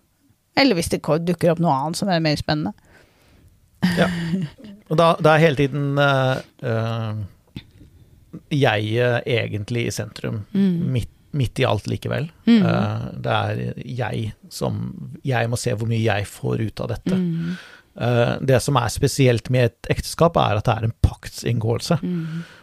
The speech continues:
Speaker 2: Og, og selv om vi, eh, selv om vi har glemt mye av, av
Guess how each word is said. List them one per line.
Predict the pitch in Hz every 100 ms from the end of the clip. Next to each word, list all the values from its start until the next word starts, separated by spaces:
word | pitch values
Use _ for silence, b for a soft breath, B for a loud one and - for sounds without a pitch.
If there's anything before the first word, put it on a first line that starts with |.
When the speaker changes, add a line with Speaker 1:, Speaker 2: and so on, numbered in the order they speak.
| -
Speaker 2:
Og, | 139 -
og | 135
selv | 131 127
om | 135 131 139
vi, | 131 123 120 120 123 b b _ _
eh, | 127 117 127 113 117 117 110
selv | - 143 127
om | 135
vi | 120 113
har | 143 117
glemt | 110 147 175 311 247 - _ -
mye | 175 131
av, | 151 156 -
av | 135